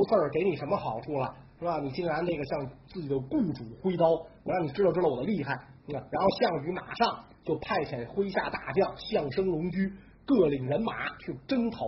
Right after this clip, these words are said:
英布，啊，然后说如果这二位不得胜，啊，霸王要亲自领兵讨伐这个叛徒，啊。本来项羽对这英布就憋了一肚子火，啊，几次让你派兵，你跟我这儿这个推三搪四，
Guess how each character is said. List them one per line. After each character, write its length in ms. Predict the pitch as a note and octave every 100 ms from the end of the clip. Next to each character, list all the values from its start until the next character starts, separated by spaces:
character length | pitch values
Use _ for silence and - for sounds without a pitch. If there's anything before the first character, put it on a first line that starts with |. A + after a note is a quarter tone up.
| B2+
英 200 | F3+ F#3+
布， 100 | - - - C#3
啊， 80 | B2+ -
然 120 | E3+
后 60 | G3+
说 120 | A3
如 180 | E3 A3+
果 200 | A#3 G#3+ -
这 120 | B3+
二 280 | G#3+ G#3 F#3
位 160 | G3
不 140 | C3 F#3
得 120 | F3 A3
胜， 120 | A#3+
啊， 380 | - - - C3 - - -
霸 240 | - D3+
王 180 | D3+ G3
要 160 | E3
亲 380 | - - C#4 C4+
自 180 | A3 G3
领 220 | C#3 B2
兵 200 | E3 F3 - - - _ _ - -
讨 240 | - C#3
伐 120 | C3 -
这 100 | F3
个 80 | E3
叛 240 | G#3 C#3
徒， 140 | B2 A#2+ - A#2+
啊。 140 | G#2+ -
本 120 | C3
来 160 | F3 C4
项 300 | D4 A3+ C#3
羽 80 | C#3
对 140 | F#3+
这 60 | D#3
英 220 | F3 G#3
布 140 | F#3 D3+
就 80 |
憋 180 | C3+ G3
了 60 | F3
一 80 | F3+
肚 140 | F3+
子 60 | C#3
火， 120 | - - A2+ - G2
啊， 80 | A2+
几 180 | B2+ A#2
次 220 | B2+ D#4
让 240 | A3 F#3+ C#3
你 20 |
派 200 | C3+ E3+ D3+
兵， 220 | G3 G3 - - -
你 140 | C3+ C3+
跟 120 | G3+
我 140 | E3
这 60 | C#3+
儿 120 | D#3
这 80 | D3+
个 80 | C#3+
推 200 | - G#3
三 160 | G3 F#3+
搪 220 | C#3+ G3
四， 240 | G3 -